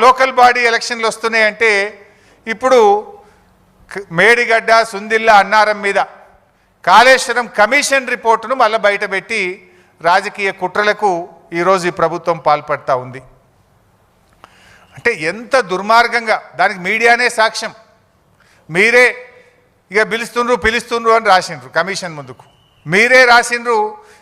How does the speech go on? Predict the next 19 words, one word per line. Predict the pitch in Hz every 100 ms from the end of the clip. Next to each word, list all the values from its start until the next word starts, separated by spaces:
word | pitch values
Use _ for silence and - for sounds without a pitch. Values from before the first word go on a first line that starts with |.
| _ 240
కేసీఆర్ | 226 240 240 240 226 226
గారిని, | 226 240 208
హరీష్ | 190 233 233 226
రావు | 226 220
గారిని | 220 190
పిలవవలసిన | 190 214 220 220 220 180
అవసరమే | 190 208 214 202 175
లేదు, | 208 277 254 - _ _ 156
నివేదిక | 180 226 254 240 233
పూర్తయింది, | 220 226 247 226 226 214
రేపో | 214 226 226 226
మాపో | 214 220 208
ఇస్తారని | - 214 202 170
మీరే | 208 208
రాసిండ్రు | 208 214 202 202
కదా. | 214 208 _ _ _ _ _ _ _ _ - 165
ఆ | 247 247
తర్వాత | 240 254 247 240 240
మళ్ళీ | 240